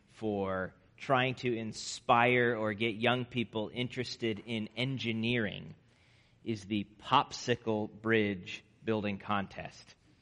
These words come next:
This is a big deal. Some of our students have actually participated in this, uh, before.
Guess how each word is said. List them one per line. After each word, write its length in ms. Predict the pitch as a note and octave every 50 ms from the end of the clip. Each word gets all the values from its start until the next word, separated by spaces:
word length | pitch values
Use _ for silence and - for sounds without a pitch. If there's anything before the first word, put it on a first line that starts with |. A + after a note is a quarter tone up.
| _ _ _ _ _ _ -
This 140 | B2 B2+ C3
is 140 | D#3+ C#3+ D3+
a 40 |
big 360 | C3+ A#2 G2+ C3 B2+ A2+ A2 G#2+
deal. 220 | B2+ B2 G#2+ F#2+
Some 220 | - - D#3 F3
of 120 | F#3 E3 C3+
our 160 | C3 C#3 C#3+
students 320 | - - C3+ B2+ A2+ G#2+
have 80 | A2 A#2
actually 300 | A#2+ A2+ A2 - - G#2+
participated 920 | - - A2 - - D#3 - - B2+ - - G#2+ G#2 G2+ G2+ G2 F#2 E2 - - _ -
in 220 | G#2+ G#2+ G#2 G2
this, 380 | G2 G2 - - - - - - _ _ _ _ _ _ -
uh, 260 | G2 G2 F#2+ G2 -
before. 720 | - F#2 A2 G#2+ - - C#3 D3+ C#3+ A#2+ G#2 G2 G2 G2